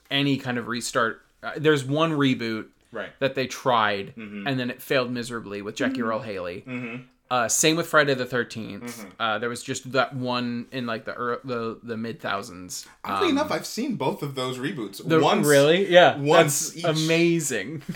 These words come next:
Speaker 1: <laughs>
Speaker 2: I remember not particularly liking Nightmare, but I remember kind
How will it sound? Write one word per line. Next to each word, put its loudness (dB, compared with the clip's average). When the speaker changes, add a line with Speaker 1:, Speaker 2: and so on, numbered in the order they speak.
Speaker 1:
<laughs> -20
Speaker 2:
I -4
remember 0
not -4
particularly -6
liking -6
Nightmare, -8
but -4
I 0
remember -6
kind -10